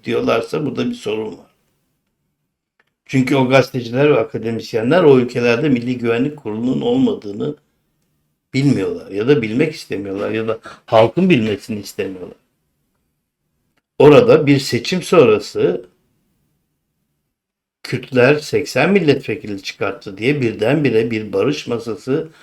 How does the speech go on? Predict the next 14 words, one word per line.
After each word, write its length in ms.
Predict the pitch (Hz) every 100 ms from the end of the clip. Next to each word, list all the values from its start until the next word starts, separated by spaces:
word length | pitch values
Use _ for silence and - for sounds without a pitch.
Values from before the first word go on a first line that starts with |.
| - _ -
röp 500 | 127 190 185 - -
diye 200 | 123 156
askerin 800 | 131 117 - 123 147 147 147 - -
en 300 | 160 170 147 -
uzun 300 | 139 117 131
milli 340 | 127 123 120 117
güvenlik 480 | 117 117 131 127 - _ - _ _ _
toplantısıyla 920 | 120 101 120 104 - - 104 101 98
beraber 540 | 98 98 98 123 156 - _ _ _ _ _ _ _ _ _ _ _ _ _ _ -
böyle 320 | 95 92 98
bir 220 | 127 117
kalemde 680 | - 104 101 101 123 135 - _ _ _ _ _ _ _ _ _ -
kenara 360 | 104 95 92
atılmıyor. 580 | 113 113 - 117 95